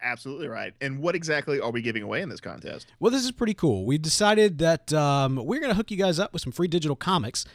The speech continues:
Speaker 2: Really easy to do. All you have to do is head on over to iTunes, write us a review, and every single time that we get a tenth review, uh, we will be giving away some digital comics, which is pretty awesome. Uh, so to get yourself in the running, head on over to iTunes. We're looking for those four and five-star reviews.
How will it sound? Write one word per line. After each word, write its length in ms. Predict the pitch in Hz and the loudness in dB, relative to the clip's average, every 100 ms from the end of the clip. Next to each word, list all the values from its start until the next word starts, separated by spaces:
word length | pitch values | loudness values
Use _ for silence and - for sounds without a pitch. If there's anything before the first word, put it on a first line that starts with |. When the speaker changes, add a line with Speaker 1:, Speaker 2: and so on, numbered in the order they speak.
| - _ 117 | -20 _ 2
Speaker 2:
Really 320 | 165 202 196 | 6 8 6
easy 240 | 185 180 156 | 0 2 2
to 100 | 123 | 2
do. 180 | 131 | 2
All 100 | 147 | 2
you 60 | 190 | 0
have 60 | 190 | 0
to 80 | |
do 180 | 160 208 | -2 0
is 100 | 127 | 0
head 140 | 151 175 | 0 0
on 100 | 180 | 2
over 120 | 156 | 0
to 60 | |
iTunes, 480 | 131 156 - 170 143 | 0 -2 -2 -2 -2
write 220 | 104 143 185 | -4 0 0
us 140 | 170 | 0
a 60 | 135 | -2
review, 380 | 110 101 110 - - - | -4 -4 -6 -8 -18 -10
and 100 | 123 | -4
every 180 | 165 208 | -2 0
single 220 | 233 233 | 0 -2
time 260 | - 165 165 | 0 0 0
that 120 | 143 | 0
we 100 | 135 | -2
get 220 | 139 135 120 | -2 -2 -4
a 120 | 113 | -8
tenth 400 | - - 196 - | -6 -4 -4 -2
review, 500 | 180 170 185 139 110 - _ _ - | -2 0 0 0 -2 -8 _ _ -2
uh, 240 | 135 135 | 0 0
we 200 | 101 123 | -2 -4
will 140 | 143 180 | -2 -2
be 80 | 160 | -4
giving 300 | 120 113 143 | -4 -4 -2
away 400 | 117 92 92 123 | -4 -6 -8 -4
some 180 | - | -2
digital 380 | 160 107 98 127 | -2 -4 -4 -4
comics, 560 | - 214 330 90 - - | -4 -2 -2 -2 -6 -6
which 160 | - 208 | -4 -2
is 80 | |
pretty 320 | - 147 147 - | -2 -2 -2 0
awesome. 420 | 214 254 - 85 - - - - | 0 0 -2 -6 -16 -20 -12 -2
Uh, 160 | 131 | 0
so 140 | 131 156 | 2 0
to 80 | |
get 120 | 139 190 | 0 0
yourself 280 | - 185 - | 2 0 0
in 80 | |
the 80 | 143 | -4
running, 420 | 113 151 165 156 107 | 0 2 2 0 -2
head 180 | 156 | 0
on 80 | 170 | 2
over 100 | 170 | 2
to 60 | 147 | 0
iTunes. 420 | 151 - 160 147 | 0 0 0 0
We're 140 | 117 | -2
looking 200 | 131 156 | -4 -4
for 120 | 139 117 | -4 -4
those 160 | 110 | -4
four 280 | - 160 185 | -4 0 0
and 140 | 147 | 0
five-star 460 | 139 151 151 151 135 | -2 -2 -2 -2 -2
reviews. 480 | 107 101 170 202 | -4 -4 -2 -2